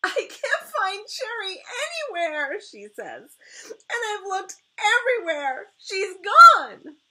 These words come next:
And there's Mister Nuggy saying goodbye, and then look at the next page. Nope. What does a gulp sound like?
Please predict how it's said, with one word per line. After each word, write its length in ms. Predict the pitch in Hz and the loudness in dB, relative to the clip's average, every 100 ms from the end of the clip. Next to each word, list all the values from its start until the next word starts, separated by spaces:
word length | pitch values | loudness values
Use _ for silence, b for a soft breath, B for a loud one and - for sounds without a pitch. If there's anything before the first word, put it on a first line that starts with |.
| _ _ _ _ _ _ _ _ _ _ _ _ _ _ _ _ _ _ | _ _ _ _ _ _ _ _ _ _ _ _ _ _ _ _ _ _
And 120 | 220 | -20
there's 400 | 190 175 190 - | -16 -14 -14 -14
Mister 300 | 196 180 - | -18 -18 -18
Nuggy 420 | 175 156 156 185 208 | -16 -16 -18 -20 -20
saying 380 | - - - | -20 -20 -20
goodbye, 500 | 170 156 156 127 160 _ _ _ _ _ _ | -20 -20 -18 -18 -20 _ _ _ _ _ _
and 120 | 165 165 | -20 -20
then 140 | 160 | -18
look 180 | 156 156 | -20 -20
at 80 | 156 | -20
the 120 | 143 | -18
next 320 | 131 - - | -20 -20 -20
page. 520 | - - 101 - - _ _ _ _ _ _ _ _ _ _ _ _ _ | -20 -20 -20 -20 -20 _ _ _ _ _ _ _ _ _ _ _ _ _
Nope. 360 | 247 190 170 - _ _ _ _ _ _ _ _ - | -14 -12 -12 -16 _ _ _ _ _ _ _ _ -20
What 140 | 185 | -18
does 100 | 185 | -16
a 80 | 175 | -18
gulp 320 | 156 170 - | -16 -14 -14
sound 320 | - 175 165 | -14 -16 -16
like? 260 | 165 165 | -16 -18